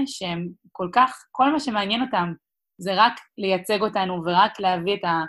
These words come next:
הישראל שלהם, וזה, זה מדהים, זה משהו שלא ידעתי שקיים לפני. וזה בכלל לא מובן מאליו שזה קורה במרחקים של... במרחק, אה, טרנס-אטלנטי. זאת אומרת, אה, באמת, אה, מהנקודה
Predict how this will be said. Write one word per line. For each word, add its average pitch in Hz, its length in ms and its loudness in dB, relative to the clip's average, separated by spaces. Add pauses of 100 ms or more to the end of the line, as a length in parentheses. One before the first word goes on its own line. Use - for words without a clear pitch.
(420)
הישראל 190 380 0
שלהם, 180 560 0 (100)
וזה, 165 240 -4 (420)
זה 156 120 -8
מדהים, 190 460 0
זה 180 100 -4
משהו 220 200 -2
שלא 214 180 0
ידעתי 214 340 2
שקיים 180 460 -4
לפני. 165 380 -10 (760)
וזה 175 280 -8
בכלל 202 400 0
לא 247 80 0
מובן 220 280 -4
מאליו 202 260 -2
שזה 180 260 -12
קורה 185 360 -6
במרחקים 175 540 -10
של... 185 300 -4 (580)
במרחק, 185 600 0
אה, 190 260 4
טרנס-אטלנטי. 208 920 -2
זאת - 140 -16
אומרת, 170 360 -6 (100)
אה, 165 420 -6 (760)
באמת, 170 520 -4
אה, 180 260 -2
מהנקודה 170 880 -2